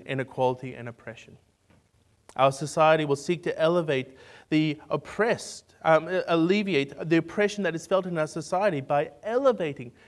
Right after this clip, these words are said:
the minority and bringing down the majority. Uh, we see this throughout our society, don't we? In sex, in gender, in race, in class, you name it.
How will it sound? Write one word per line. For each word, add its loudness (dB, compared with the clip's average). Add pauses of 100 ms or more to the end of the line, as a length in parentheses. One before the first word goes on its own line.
(140)
the 0
minority 0 (400)
and 2
bringing 2
down -2 (260)
the -8
majority. -2 (1400)
Uh, 0
we 2
see -8
this -10 (220)
throughout 2
our 2
society, -6
don't -10
we? -16 (600)
In 0
sex, -6
in -2
gender, 0
in -4
race, 0 (200)
in -6
class, -4
you -2
name -4
it. -18